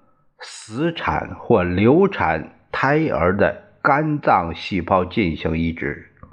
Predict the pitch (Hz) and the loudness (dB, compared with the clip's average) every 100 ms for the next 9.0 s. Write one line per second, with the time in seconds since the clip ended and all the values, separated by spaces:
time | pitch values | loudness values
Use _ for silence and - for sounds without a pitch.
0 | - 214 165 95 82 - 170 101 82 87 | 4 6 6 4 0 0 2 4 4 4
1 | 117 110 - 107 120 135 143 98 - - | 2 0 0 0 4 2 4 0 -2 -14
2 | - - _ 101 95 98 95 - 101 98 | -20 -20 _ 2 4 4 0 0 2 2
3 | 87 123 139 110 104 156 117 87 104 71 | 2 4 4 4 4 2 2 0 0 -2
4 | - - - 98 120 80 80 85 76 - | -10 -6 -2 0 0 -2 -2 -6 -8 -14
5 | _ _ _ _ _ 101 92 95 92 131 | _ _ _ _ _ 0 0 -4 -4 -4
6 | 123 117 104 101 87 92 - 127 95 85 | 2 4 4 2 0 0 2 0 2 0
7 | 90 101 - 120 117 78 - - - - | 0 -2 -2 -2 0 -2 -2 -12 -18 -10
8 | - - 160 143 - 165 120 82 78 71 | 0 6 8 6 4 2 2 0 -2 -2